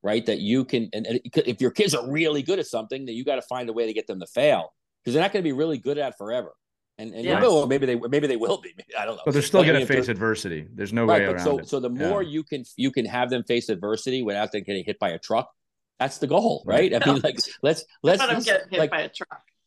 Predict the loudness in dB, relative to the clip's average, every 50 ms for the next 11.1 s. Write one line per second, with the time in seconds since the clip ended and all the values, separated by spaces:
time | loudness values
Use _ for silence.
0 | _ -10 -6 0 2 2 2 4 4 2 2 2 0 -2 -2 -2 -2 -2 -2 -2
1 | -2 0 -2 -4 -4 -4 -4 -4 -4 -4 -6 -10 -12 -10 -6 -2 -2 -2 -2 -4
2 | -6 -6 -4 -4 -4 -2 -4 -4 -6 -6 -6 -6 -6 -6 -6 -6 -8 -8 -10 -10
3 | -6 -2 0 2 2 2 2 -2 -6 -10 -12 -14 _ _ _ 0 0 2 2 2
4 | 2 2 2 2 2 2 2 2 0 0 0 2 2 2 0 -2 -6 _ _ _
5 | _ -6 -2 0 2 2 0 0 0 -2 -2 -2 0 0 0 0 -2 -4 -6 -8
6 | -8 -8 -10 -8 -8 -6 -6 -6 -6 -6 -6 -6 -2 0 0 0 -2 -4 _ -10
7 | -6 -4 -4 -4 -4 -2 -2 -2 -2 -2 -2 -4 -6 -8 -10 -8 -6 -6 -6 -8
8 | -6 -4 -4 -4 -2 0 0 0 2 0 0 -2 -2 -2 -2 -2 -2 -2 -2 -2
9 | -2 -2 -4 -4 -4 -4 -4 -6 _ _ _ _ _ _ -2 -2 0 2 0 0
10 | 0 -2 -4 -4 -4 -6 -8 -6 -6 -4 -4 -4 -4 -6 -6 -6 -4 -4 -6 -8
11 | -10 -14